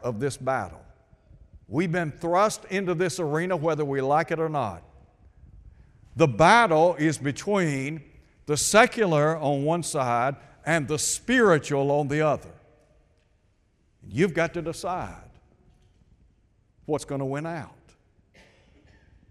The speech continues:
Now, there are a lot of folks in the world today, they've already sold out. And there are people in the world today, sadly, they accentuated the secular to the exclusion of the spiritual,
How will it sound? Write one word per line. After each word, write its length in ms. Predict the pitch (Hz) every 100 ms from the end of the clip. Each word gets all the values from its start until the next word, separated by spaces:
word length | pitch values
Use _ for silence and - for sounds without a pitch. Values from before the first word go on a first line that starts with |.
| _ _ _ _ _ -
Now, 100 | 110
there 120 | 139
are 40 | 196
a 20 |
lot 300 | 139 160 180
of 60 |
folks 360 | - 202 143 -
in 100 | 135
the 60 | 120
world 300 | 135 143 131
today, 300 | 127 131 147
they've 260 | 127 151
already 360 | 151 151 156 143
sold 380 | - 160 170 156
out. 320 | 202 135 73 _ _ _ _ _ _ _ _ _ _ _ _ _ _ -
And 100 | 120
there 140 | 160
are 100 | 170
people 440 | 151 202 214 - 196
in 100 | 160
the 60 |
world 300 | 151 175 185
today, 280 | 156 156 160
sadly, 640 | 147 160 156 165 165 160 156 - - _ _ _ _ _ _ _ _ _ _ _ _ _ _ _ _ _
they 260 | 101 147 160
accentuated 1000 | 147 - 190 190 202 175 180 170 180 131
the 120 | 127
secular 760 | - - 175 170 165 160 156 160
to 180 | 160
the 180 | 120 117
exclusion 800 | 101 - - 160 170 160 170 156
of 180 | 147 110
the 100 | 110
spiritual, 680 | 101 - 143 147 - 143 135